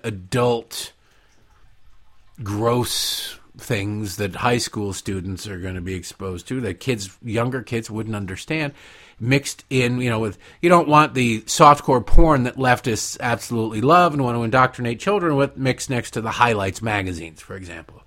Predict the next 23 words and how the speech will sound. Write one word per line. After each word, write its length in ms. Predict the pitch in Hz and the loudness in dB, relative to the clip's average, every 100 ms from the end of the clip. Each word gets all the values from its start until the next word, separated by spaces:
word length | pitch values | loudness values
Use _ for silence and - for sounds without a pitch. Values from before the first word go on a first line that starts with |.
| _ _ _ - - - | _ _ _ -20 -20 -8
So 140 | - | 0
they 100 | 170 | 6
have 100 | 170 | 6
different 300 | 151 147 147 | 6 2 0
sections 560 | 139 180 165 - 101 87 _ _ _ _ _ | 0 0 -2 -4 -10 -10 _ _ _ _ _
in 100 | 131 | -4
a 100 | 117 | -2
library. 680 | 101 85 80 - 92 87 - _ _ _ _ _ _ _ _ _ _ _ _ _ | -2 -6 -8 -10 -16 -16 -20 _ _ _ _ _ _ _ _ _ _ _ _ _
But 280 | - 135 120 | 0 0 2
this 580 | 120 180 - - - - _ _ _ _ _ _ _ - | 2 2 0 -8 -10 -14 _ _ _ _ _ _ _ -8
is 80 | 131 | 0
a 60 | |
lot 200 | 139 139 | 2 2
of 60 | 175 | 2
things. 440 | - 101 - - _ _ _ _ _ - | -4 -8 -10 -20 _ _ _ _ _ -4
And 100 | 117 | -2
you 80 | |
can 140 | 143 160 | -2 -2
dislike 360 | 170 180 175 | -4 -2 -2
that 120 | 170 147 | 0 0
all 120 | 147 | 2
you 100 | 135 | 0
want. 360 | 147 110 - | -2 -4 -10